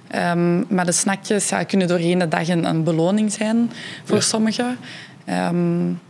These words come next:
Speaker 1: voeding als beloning op zich, niks mis mee. En voeding heeft een culturele betekenis. Ehm, maar voeding bij stress vind ik dan weer iets, ja, een negatievere connotatie.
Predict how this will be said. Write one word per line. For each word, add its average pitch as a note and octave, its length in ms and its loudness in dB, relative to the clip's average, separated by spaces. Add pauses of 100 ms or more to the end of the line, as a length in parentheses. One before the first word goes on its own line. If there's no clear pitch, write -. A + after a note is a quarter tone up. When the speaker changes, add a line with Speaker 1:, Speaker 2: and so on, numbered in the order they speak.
(480)
Speaker 1:
voeding G3+ 380 2
als E3+ 140 0
beloning F3+ 340 4
op - 120 -6
zich, - 280 0
niks F3 320 0
mis F#3 180 0
mee. F#3 220 2
En E3 100 0
voeding E3+ 220 2
heeft E3+ 140 -2
een F3 80 0
culturele E3+ 460 0
betekenis. F#3+ 680 0 (460)
Ehm, F2+ 300 -2 (260)
maar F3+ 180 0
voeding F#3+ 300 2
bij F3 120 2
stress - 720 -2 (220)
vind F#3 140 2
ik F3+ 100 2
dan F3 160 0
weer E3+ 260 -2
iets, - 320 -2
ja, - 320 -2
een F#3 120 0
negatievere F#3+ 560 0
connotatie. F#3 840 -2